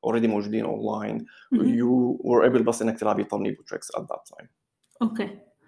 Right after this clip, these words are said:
Speaker 2: حلو. و، ومين كان يستعمل جواكر؟ يعني إذا هلأ بدك تقارن اليوزر جروب ولا اليوزر بروفايلز الموجودة هلأ على جواكر واللي اليوزرز اللي كانوا يلعبوا وقتيها،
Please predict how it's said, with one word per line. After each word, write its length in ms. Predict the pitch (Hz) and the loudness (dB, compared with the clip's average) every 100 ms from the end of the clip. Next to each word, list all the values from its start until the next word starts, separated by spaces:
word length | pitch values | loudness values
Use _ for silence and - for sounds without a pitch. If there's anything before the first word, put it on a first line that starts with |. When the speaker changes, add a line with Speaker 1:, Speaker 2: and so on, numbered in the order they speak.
| _ _ | _ _
Speaker 2:
حلو. 340 | - 214 202 - - - - - | 0 2 2 -2 -12 -16 0 6
و، 40 | |
ومين 420 | 247 247 269 339 | 8 10 10 10
كان 200 | 339 302 | 10 8
يستعمل 500 | 240 - 226 208 202 | 8 4 0 0 -2
جواكر؟ 540 | 202 202 202 202 196 196 | 0 0 -2 -2 -4 -4
يعني 260 | 170 175 | -2 -4
إذا 140 | 202 208 | -4 -4
هلأ 340 | 220 226 233 | -2 -2 -4
بدك 480 | 220 214 185 190 - | -6 -4 -2 -2 -4
تقارن 760 | 208 - 247 226 202 190 202 208 - - 214 | -8 0 2 4 2 2 -2 -6 -16 -8 -2
اليوزر 520 | 208 220 240 196 202 | 2 4 4 4 2
جروب 460 | 180 208 202 196 208 | 2 4 2 0 -2
ولا 180 | 202 | -2
اليوزر 460 | 196 196 226 202 185 - | -2 0 2 2 0 0
بروفايلز 720 | 226 220 208 196 202 196 - - - _ - | 0 2 -4 -4 -4 -6 -10 -18 -20 _ -2
الموجودة 640 | 220 202 214 196 254 214 | 0 2 2 2 4 4
هلأ 340 | 208 208 254 208 | 2 2 2 0
على 260 | - 170 | -2 -4
جواكر 680 | 208 202 202 196 202 196 202 - - - _ | -2 -2 -4 -4 -6 -6 -8 -16 -20 -20 _
واللي 340 | 226 220 214 | 2 6 6
اليوزرز 580 | 220 220 269 254 262 247 | 6 6 6 6 4 4
اللي 100 | 226 | 2
كانوا 320 | 226 247 240 | 4 2 2
يلعبوا 720 | 240 233 208 208 226 226 226 - _ | 0 -2 -2 2 4 4 0 -10 _
وقتيها، 840 | 214 214 - 247 226 - 175 - | -2 -2 -2 2 2 2 -6 -10